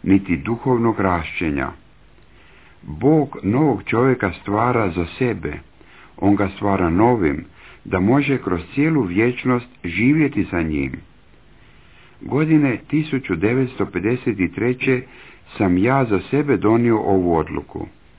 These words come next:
U ono vrijeme sam bio poslovan čovjek, jer u Ameriku sam otišao iz Švicarske da bi se obogatio. Na moju sreću, Božja milost u Isusu Kristu mi se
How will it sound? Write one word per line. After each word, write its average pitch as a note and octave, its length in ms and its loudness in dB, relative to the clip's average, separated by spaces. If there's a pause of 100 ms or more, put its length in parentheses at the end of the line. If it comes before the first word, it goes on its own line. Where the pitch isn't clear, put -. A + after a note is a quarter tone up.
(760)
U G#2 140 0
ono D#3 180 4
vrijeme A#2+ 400 2
sam G#2 240 0
bio G#2 260 2
poslovan A2 640 -2
čovjek, D2+ 440 -2 (760)
jer F#2+ 320 4
u F#2+ 100 0
Ameriku A2 560 0
sam F2+ 240 -4
otišao A#2 640 -2
iz E2 80 -4
Švicarske C3 760 -2 (320)
da F#2+ 160 2
bi F2+ 120 0
se F#2 140 -2
obogatio. E2+ 800 0 (580)
Na F2 140 2
moju G#2+ 280 4
sreću, A#2+ 600 0 (380)
Božja B2 440 -2
milost A#2 580 0
u - 140 -2
Isusu B2+ 440 -6
Kristu A#2 640 -2 (400)
mi F2+ 120 2
se F2+ 180 -2